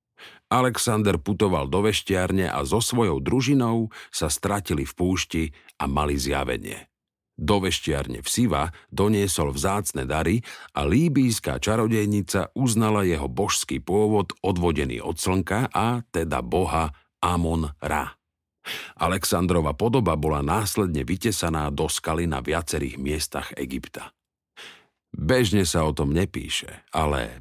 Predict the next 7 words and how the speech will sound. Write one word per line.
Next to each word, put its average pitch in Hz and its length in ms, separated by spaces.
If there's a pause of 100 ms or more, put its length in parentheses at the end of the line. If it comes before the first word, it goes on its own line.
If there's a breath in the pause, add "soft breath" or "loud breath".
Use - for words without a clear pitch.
profesor 90 880
Mahmud 76 640
Abd 73 320
el-Razík, 87 800
ktorý 73 480
nedávno 107 480
zomrel, 92 560